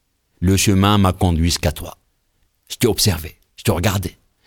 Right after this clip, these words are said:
Mon cœur t'a aimé comme un père peut aimer un fils. Si tu m'acceptes comme père, je t'apprendrai un secret, un grand secret,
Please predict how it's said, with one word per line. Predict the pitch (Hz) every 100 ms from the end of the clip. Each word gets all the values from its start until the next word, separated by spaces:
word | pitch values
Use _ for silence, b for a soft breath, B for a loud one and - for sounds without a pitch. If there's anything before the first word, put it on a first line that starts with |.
| b -
Mon | 95 101 95
cœur | 113 -
t'a | 110
aimé | 117 110 117 120 113
comme | 107
un | 104 98
père | - 104 -
peut | - 87
aimer | 87
un | 80 76
fils. | - 82 - - - _ _ _ _ _ _ _ _ _ _ -
Si | -
tu | 127
m'acceptes | 123 - 131
comme | - 123
père, | 131 123 - _ _ _ _
je | -
t'apprendrai | 98 - 98 90 104
un | 90
secret, | - 95 - 98
un | 87
grand | 80 107
secret, | - 85 - -